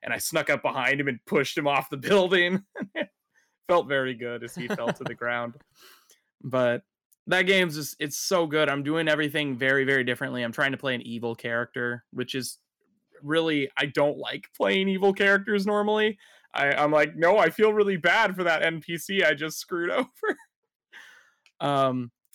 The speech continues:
Speaker 2: So
Speaker 1: but
Speaker 2: I
Speaker 1: I, I wanted to see it. So.
Speaker 2: That, I had the same thing with Mass Effect. I'm like, "I've played this
Speaker 1: Yeah.
Speaker 2: game before. Let's just be the evil person." So I started, I was just
Speaker 1: Mm.
Speaker 2: being, like, evil shepherd, and then I'm going through, going through, and I'm like,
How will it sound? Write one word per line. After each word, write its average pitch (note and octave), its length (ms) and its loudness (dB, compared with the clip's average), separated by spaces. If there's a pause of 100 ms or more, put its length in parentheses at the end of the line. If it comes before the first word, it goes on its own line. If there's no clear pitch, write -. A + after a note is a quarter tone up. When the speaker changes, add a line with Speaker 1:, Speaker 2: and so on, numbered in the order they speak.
Speaker 2:
So C#3+ 120 -6
Speaker 1:
but D3+ 100 6
Speaker 2:
I D3 100 4
Speaker 1:
I, C3 140 2
I - 20 4
wanted D#3 280 2
to C#3+ 80 -8
see C3 260 -6
it. B2+ 200 -4 (540)
So. A#2+ 140 -10
Speaker 2:
That, C#3+ 300 -6
I C3 80 2
had D#3 180 -2
the C#3 60 -6
same D3+ 360 -4
thing C#3 200 -2
with A#2 120 -6
Mass B2 280 -2
Effect. G#2 320 -2
I'm C3+ 100 -2
like, E3 160 -2
"I've A3 180 -4
played G3 220 0
this C#3 120 0
Speaker 1:
Yeah. C#3 140 4
Speaker 2:
game C3+ 80 -2
before. C3 380 -2
Let's F3 200 -4
just F3+ 200 -8
be F3+ 260 -2
the F3+ 120 -2
evil E3 460 -4
person." A#2+ 380 -4
So C#3+ 120 0
I C#3+ 140 -2
started, E3+ 320 -4 (220)
I F#3+ 80 4
was A#3+ 120 0
just D3 120 -4
Speaker 1:
Mm. A#2 40 -8
Speaker 2:
being, E3 200 0
like, B2 260 -4
evil E3+ 340 -2
shepherd, F3 560 -2
and C#3+ 160 -4
then C#3+ 80 -2
I'm C3 80 -4
going D#3+ 240 -2
through, D#3+ 200 -4
going D#3 260 -4
through, D#3 160 -6 (220)
and G#3+ 140 -2
I'm A3+ 80 -2
like, - 260 -2